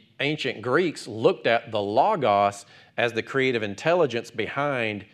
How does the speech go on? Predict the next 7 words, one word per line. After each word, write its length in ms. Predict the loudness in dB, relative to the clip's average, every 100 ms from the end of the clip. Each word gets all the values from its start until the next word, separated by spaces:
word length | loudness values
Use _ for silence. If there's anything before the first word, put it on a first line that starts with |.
| _ -10
creation. 640 | -6 -2 -4 -4 -10 -12 _ _ _ _ _ _ _
Or 320 | -2 0 0 -4 _ _ -20 -8
the 400 | -4 -2 -4 -10 _
Asians 560 | 0 0 0 -2 -2 -2
or 140 | -2
Chinese 840 | -2 0 0 -2 -2 -4 -6 -8 -10
would 320 | -6 -6